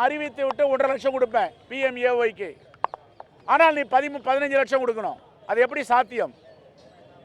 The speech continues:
தமிழ்நாட்டு நிதிநிலையை சூறையாடுவதற்காகவும், தமிழ்நாடு நிதிநிலையை எவ்வளவு குறைக்க முடியுமோ, சங்கடத்தில், கஷ்டத்தில் விட முடியுமோ, அதையெல்லாம் மோடி அரசு செய்து கொண்டிருக்கிறது.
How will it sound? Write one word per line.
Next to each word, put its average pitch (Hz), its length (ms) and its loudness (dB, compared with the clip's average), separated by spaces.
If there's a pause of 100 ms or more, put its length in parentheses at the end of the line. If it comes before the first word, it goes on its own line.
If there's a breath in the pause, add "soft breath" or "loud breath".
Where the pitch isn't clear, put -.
(120)
தமிழ்நாட்டு 294 440 6 (120)
நிதிநிலையை 262 440 2 (140)
சூறையாடுவதற்காகவும், 226 1300 2 (1040)
தமிழ்நாடு 320 500 4
நிதிநிலையை 269 540 4 (880)
எவ்வளவு 302 300 8 (140)
குறைக்க 277 340 2
முடியுமோ, 240 480 2 (1120)
சங்கடத்தில், 277 600 4
கஷ்டத்தில் 277 460 -2
விட 254 180 2
முடியுமோ, 226 400 0 (760)
அதையெல்லாம் 226 560 4
மோடி 247 220 0 (100)
அரசு 214 300 0
செய்து 220 240 -2
கொண்டிருக்கிறது. 185 680 -2